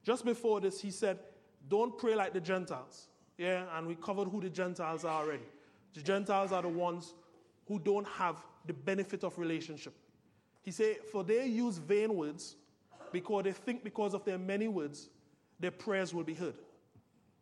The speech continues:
But this is the simplicity, I'm paraphrasing, of a kingly culture. This is what he's saying to disciples. Don't use platitudes, quoting this, quoting that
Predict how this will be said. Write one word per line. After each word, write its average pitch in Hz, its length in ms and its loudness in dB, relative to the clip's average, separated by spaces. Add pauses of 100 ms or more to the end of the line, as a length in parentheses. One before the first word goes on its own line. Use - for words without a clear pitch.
(260)
But 170 140 0
this 226 180 0
is 233 120 -2
the 220 100 0
simplicity, 202 840 -6 (100)
I'm 185 140 -4
paraphrasing, 165 720 -2 (840)
of - 140 -6
a 170 40 0
kingly 185 380 -2
culture. 147 380 -6 (200)
This 175 120 -4
is - 20 -6
what 190 100 2
he's 190 120 -2
saying 180 160 -2
to 180 80 -8
disciples. 156 540 -8 (380)
Don't 214 240 4
use 226 340 0 (880)
platitudes, 208 1000 -2 (1000)
quoting 196 600 2
this, 190 200 -2
quoting 190 520 0
that 151 240 -4